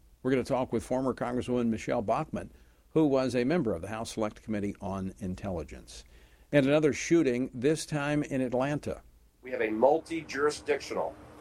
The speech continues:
Speaker 2: effort underway to bring this individual to justice and ensure that we remove him from the street. Everyone c-, consider him still armed and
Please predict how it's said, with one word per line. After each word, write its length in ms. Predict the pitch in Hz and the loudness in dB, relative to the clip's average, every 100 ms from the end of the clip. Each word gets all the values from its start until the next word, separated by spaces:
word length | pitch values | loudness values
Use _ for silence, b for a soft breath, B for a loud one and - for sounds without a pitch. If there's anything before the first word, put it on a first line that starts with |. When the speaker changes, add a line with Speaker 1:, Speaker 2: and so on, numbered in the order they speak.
| - | 4
Speaker 2:
effort 380 | 156 156 165 143 | 4 4 0 4
underway 480 | 147 147 113 90 - - - - - | 4 4 4 2 -2 -18 -20 -20 -16
to 60 | 110 | 2
bring 240 | 131 147 | 4 4
this 180 | 147 - | 2 2
individual 440 | 135 131 131 123 | 2 4 2 0
to 80 | 98 | 0
justice 480 | 147 147 - 170 - | 2 2 0 -8 -6
and 80 | 104 | -6
ensure 320 | - 151 139 | -2 2 2
that 120 | 127 | 2
we 60 | 123 | 0
remove 360 | 117 127 139 | 2 2 2
him 260 | 143 131 123 - | 2 2 0 -4
from 140 | - 127 | 0 2
the 60 | |
street. 380 | 123 - 139 113 - - | 0 2 2 2 -2 0
Everyone 340 | 113 135 139 143 | 0 4 4 2
c-, 280 | - - - - | -2 -14 -12 -8
consider 340 | - 143 135 | 0 2 2
him 100 | 113 | 0
still 260 | - 123 - | 2 2 6
armed 300 | 117 147 190 - - - - - - - | 6 6 2 -6 -20 -20 -20 -20 -16 2
and 300 | 117 120 120 | 4 4 0